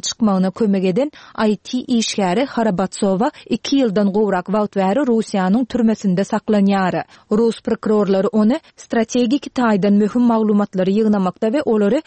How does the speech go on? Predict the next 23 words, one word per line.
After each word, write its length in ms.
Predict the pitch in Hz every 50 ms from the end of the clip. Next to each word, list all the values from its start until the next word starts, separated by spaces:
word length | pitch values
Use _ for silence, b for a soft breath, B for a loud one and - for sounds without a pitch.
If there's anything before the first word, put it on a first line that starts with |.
| B B
Ukrain 520 | B - 247 - - 226 202 190 214 254 285 254 190
goşunyna 520 | 233 233 - - 240 214 190 185 190 226
ýetirmekde 640 | 254 220 233 233 - - 226 208 190 175 - - 214
aýpladylar. 920 | 202 226 214 208 - - 208 202 196 160 202 208 202 196 185 180 165 - - b b b
Onuň 260 | b 220 220 214 208 190 -
aklawçysy 720 | 220 214 208 - - 214 202 196 - - 214 - - 269 -
Emil 360 | 233 214 196 202 214 233 247
Kurbedinov 720 | - - 240 226 180 208 202 165 180 202 202 214 285 285 - _ _ _
Harabatsowa 800 | - 254 226 220 208 175 208 208 208 - - - 247 233 285 320
tuso 400 | - - 254 226 - - 226 220 -
edilenden 540 | - 233 190 220 214 208 196 190 180 196 190 -
iki 260 | - 214 - - 269
ýyldan 280 | 262 240 214 262 262 247
gowrak 360 | 202 220 214 190 185 180 -
wagt 260 | - 196 208 208 - -
geçen 320 | 220 214 - - 208 185
soň 240 | - - 262 277 302 b b b b b
onuň 320 | 226 226 220 214 202 190
bilen 220 | 196 214 269 277 - -
ilkinji 460 | 269 269 - - - 262 220 196 196
gezek 240 | 185 185 214 262 - -
kaziýetde 680 | - 226 233 226 220 202 196 185 - _ - 208 196
duşuşdy. 760 | 185 226 214 190 - 214 196 - - - 208 202 190 180 156